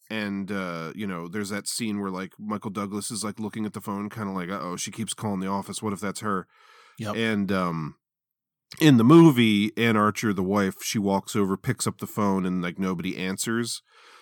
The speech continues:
Speaker 1: But the short film apparently ended with the wife's hand reaching for the phone, and, like, that was the end of the short film.
Speaker 2: Oh.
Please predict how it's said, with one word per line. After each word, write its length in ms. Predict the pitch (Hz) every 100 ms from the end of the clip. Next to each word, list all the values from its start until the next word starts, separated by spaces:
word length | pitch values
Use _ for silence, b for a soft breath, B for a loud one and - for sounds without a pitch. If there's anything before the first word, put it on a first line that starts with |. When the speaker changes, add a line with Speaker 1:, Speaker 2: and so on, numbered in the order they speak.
| B
Speaker 1:
But 300 | - 107 101
the 140 | 104 107
short 320 | - 131 -
film 180 | 135 117
apparently 640 | 107 117 117 95 107 104
ended 360 | 107 110 104 98
with 240 | 104 98
the 100 | 110
wife's 340 | 101 101 98 -
hand 360 | 107 98 92
reaching 460 | 90 95 95 101 87
for 120 | -
the 80 | 85
phone, 420 | - 80 65 - -
and, 100 | 90
like, 140 | 87
that 140 | 87 87
was 120 | 87
the 140 | 98 -
end 160 | 90
of 60 | 73
the 60 | -
short 260 | - 101 101
film. 200 | 101 85
Speaker 2:
Oh. 200 | 101 92